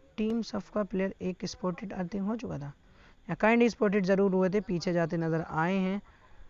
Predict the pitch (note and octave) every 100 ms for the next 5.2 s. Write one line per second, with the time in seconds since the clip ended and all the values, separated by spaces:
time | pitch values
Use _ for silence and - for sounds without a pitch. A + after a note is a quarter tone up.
0 | - - F3+ E3+ G#3 G3 F#3 F#3 G#3+ G#3
1 | G#3 G3 G3+ - G3 F#3+ F3 G3 F#3+ F#3
2 | G3 F3+ F#3 F3 E3+ - F3+ E3+ E3+ E3
3 | D#3+ E3+ D#3 E3 - F#3 E3+ E3 - -
4 | - - F#3+ F#3 F3+ F3 - G3 G3 F#3+
5 | F#3+ F#3